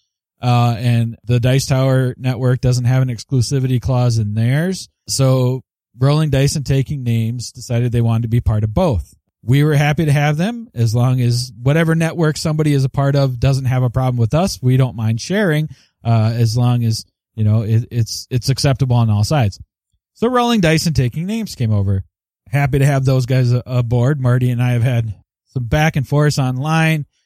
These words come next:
through Twitter and stuff. And of course, we also both belong to the club, and we did a couple video casts together. So I was happy to,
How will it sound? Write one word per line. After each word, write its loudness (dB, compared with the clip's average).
through 0
Twitter 0
and -2
stuff. 0
And -4
of -8
course, 0
we 2
also 2
both 0
belong -2
to -4
the -6
club, 0
and 0
we 2
did 2
a 0
couple 0
video 2
casts -4
together. 2
So 0
I 0
was 0
happy 0
to, -2